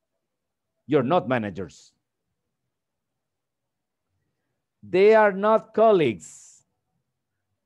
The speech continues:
They're not colleagues. Okay, good.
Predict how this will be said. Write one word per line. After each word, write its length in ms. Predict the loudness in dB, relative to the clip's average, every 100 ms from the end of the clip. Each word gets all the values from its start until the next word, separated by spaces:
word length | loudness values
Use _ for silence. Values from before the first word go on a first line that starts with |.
| _ _ _ _ _ _
They're 200 | -4 -4
not 300 | -2 -4 -4
colleagues. 600 | -6 -6 -8 -16 _ _ _ _ _ _ _ _ _ _ _ _ _ _ _ _ _ _ _ _ _ _ _ _ _ _ _ _ _ _ _ _ _ _ _ _ _ _ _ _ _ _ _ -20
Okay, 440 | -8 -4 -4 -8 _ _
good. 280 | -6 -6